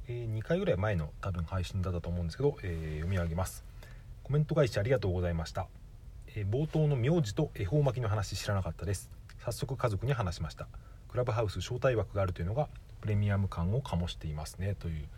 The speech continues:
ことで、そうですね、恵方巻きの話は、えー、聞いていなかった人のために、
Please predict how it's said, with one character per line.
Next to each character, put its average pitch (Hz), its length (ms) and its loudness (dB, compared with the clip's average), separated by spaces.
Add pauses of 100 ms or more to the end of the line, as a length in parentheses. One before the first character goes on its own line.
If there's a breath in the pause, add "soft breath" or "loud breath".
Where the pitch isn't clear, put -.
(300 loud breath)
こ - 100 -14
と 92 140 -2
で、 80 120 -2 (760 loud breath)
そ - 160 -4
う - 20 0
で 73 80 -4
す - 100 -8
ね、 85 180 -4 (640 loud breath)
恵 95 60 -2
方 165 160 2
巻 160 200 8
き 156 60 6
の 139 80 8
話 127 320 0
は、 78 160 2 (120)
え 87 320 0
ー、 - 60 -10
聞 123 80 -2
い - 20 -2
て 110 120 -2
い 113 120 -4
な 110 120 0
か 87 60 0
っ 85 40 0
た - 160 -6
人 - 120 -2
の 82 60 0
た 82 120 -2
め 80 80 -2
に、 80 80 -2